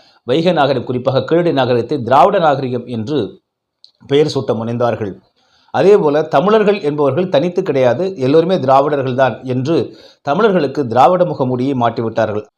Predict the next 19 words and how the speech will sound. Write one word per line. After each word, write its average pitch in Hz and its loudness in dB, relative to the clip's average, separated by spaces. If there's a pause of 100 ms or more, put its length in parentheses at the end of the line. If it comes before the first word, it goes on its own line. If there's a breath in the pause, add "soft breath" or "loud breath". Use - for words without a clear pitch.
அதற்கு 180 -2
முன்பாக 170 4
சில 170 2
நூற்றாண்டு 165 2
காலம் 143 2
ஆரிய 214 2
முகமூடிகளை 143 0
வடவேத 151 2
ஆரியர்கள் 131 0
நமக்கு 123 -4
மாட்டிவிட்டார்கள். 113 -2 (500 loud breath)
இப்படி 156 0
ஆரிய 202 2
மற்றும் 139 -2
திராவிட 143 2
இவர்கள் 127 -4
கொஞ்சம் 165 -2
கொஞ்சமாக 147 0
தமிழர்களுடைய 127 0